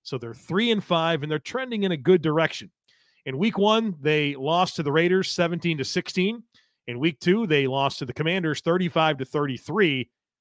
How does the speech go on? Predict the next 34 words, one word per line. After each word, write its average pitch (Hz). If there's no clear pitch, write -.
Week 160
three 220
was 170
the 147
big 160
seventy 196
to 160
twenty 175
loss 156
to 156
Miami. 135
Week 139
four, 190
they 160
beat 165
the 139
Bears 160
thirty-one 175
to 147
twenty-eight. 147
Week 143
five, 170
they 147
lost 160
to 156
the 143
Jets 151
thirty-one 175
to 139
twenty-one. 156
Week 139
six, -
nineteen 185
to 170